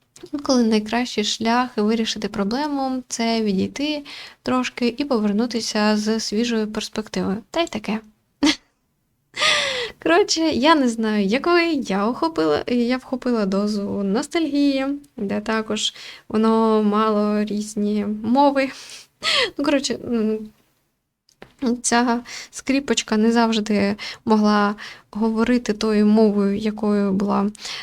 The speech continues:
налаштований Windows, тому воно мало частковий переклад, частково не мало. Але я пам'ятаю цю скріпочку, тому що це моє дитинство.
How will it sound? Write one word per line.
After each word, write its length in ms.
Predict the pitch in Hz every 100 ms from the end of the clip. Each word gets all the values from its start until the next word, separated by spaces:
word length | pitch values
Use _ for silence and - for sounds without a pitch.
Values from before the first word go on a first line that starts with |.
| -
налаштований 720 | 220 220 220 - 214 214 240 302
Windows, 480 | 330 311 294 302 -
тому 320 | 220 202 196
воно 240 | 220 214
мало 300 | 202 202 196
частковий 580 | 214 214 - 202 190 214
переклад, 580 | 214 302 320 311 302 302
частково 480 | - - 220 220 233
не 120 | 330
мало. 480 | 330 320 311 311 320 - - -
Але 380 | 240 302 294 302 - - - - -
я 120 | 277
пам'ятаю 680 | 285 202 190 196 226 208 202
цю 320 | 208 - 202
скріпочку, 720 | 226 - 302 294 247 - -
тому 300 | 240 233 226
що 240 | 254 226 220
це 540 | - 220 226 220 214 214 -
моє 500 | 226 202 233 226 247
дитинство. 760 | 233 226 - 285 320 - -